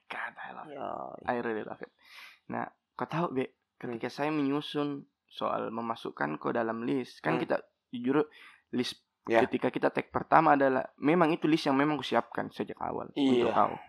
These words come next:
Speaker 2: Belok.
Speaker 1: Untuk kau. Cuman ketika ada kesalahan teknis dan kau harus tag ulang karena pilihan kau adalah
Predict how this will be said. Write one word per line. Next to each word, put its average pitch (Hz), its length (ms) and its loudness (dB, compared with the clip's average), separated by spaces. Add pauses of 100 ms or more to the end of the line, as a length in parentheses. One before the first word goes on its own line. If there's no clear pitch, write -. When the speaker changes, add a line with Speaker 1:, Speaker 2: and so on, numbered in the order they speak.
(180)
Speaker 2:
Belok. 120 360 4 (200)
Speaker 1:
Untuk 113 240 -6
kau. - 380 -2 (300)
Cuman 127 260 0
ketika 120 340 -2
ada - 140 4
kesalahan 127 340 0
teknis 151 460 2
dan 123 260 0
kau 156 240 4
harus 143 160 4
tag - 220 -8
ulang 160 480 6 (320)
karena 143 340 0
pilihan 139 300 0
kau 175 100 -2
adalah 123 380 0